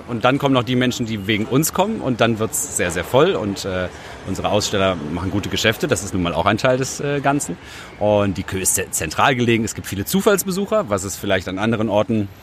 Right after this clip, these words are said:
etwas abseits nicht geben würde, viele Touristen, die einfach, äh, zufällig vorbeischauen, ähm, und die machen eben auch eine gute Mischung unter den Besuchern.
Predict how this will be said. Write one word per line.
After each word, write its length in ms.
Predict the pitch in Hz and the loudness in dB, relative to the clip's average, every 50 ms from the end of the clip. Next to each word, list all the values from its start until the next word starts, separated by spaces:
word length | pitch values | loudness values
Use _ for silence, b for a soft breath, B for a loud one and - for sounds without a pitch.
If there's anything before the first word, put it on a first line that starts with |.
| - - - | -20 -12 -12
etwas 260 | 92 - - 90 95 | -10 -8 -8 -4 -4
abseits 320 | 101 - - - - - | -4 -4 -4 -6 -2 0
nicht 160 | 135 151 - | 0 -2 0
geben 300 | - 165 160 147 147 135 | 2 0 2 2 2 0
würde, 320 | 139 143 139 139 143 143 131 | 2 0 2 2 0 0 -2
viele 200 | - 143 135 123 | -2 -2 -2 0
Touristen, 500 | - 127 123 175 175 - - 170 165 156 | 0 2 2 2 2 2 0 0 0 0
die 140 | 139 139 127 | 2 0 2
einfach, 320 | - 127 120 - 127 110 - - | 2 0 0 0 -2 -4 -4 -8
äh, 260 | 117 123 117 113 110 | -6 -4 -2 -2 -2
zufällig 400 | - - 240 226 202 175 160 139 | 0 -2 0 0 2 0 0 0
vorbeischauen, 520 | - 139 117 131 131 127 - - 120 120 113 B B B B B B B B B | 0 2 4 4 4 4 4 2 0 0 0 B B B B B B B B B
ähm, 540 | - 117 120 120 120 120 117 117 113 113 113 110 - - - | 2 4 4 4 2 2 0 0 0 -2 -4 -6 -10 -12 -4
und 160 | 120 123 120 123 | -4 -2 2 4
die 60 | 143 | 4
machen 200 | 165 170 175 175 | 4 4 4 2
eben 140 | 160 151 151 | 4 4 4
auch 80 | 131 | 4
eine 100 | 135 135 | 4 2
gute 220 | 120 135 127 131 120 | 0 0 -2 0 0
Mischung 240 | 127 123 - 98 | 0 0 -2 -4
unter 160 | 87 82 90 85 | -4 -2 -2 -2
den 160 | 80 76 73 | -4 -4 -6
Besuchern. 320 | 80 78 82 - 85 76 | -6 -8 -8 -10 -10 -12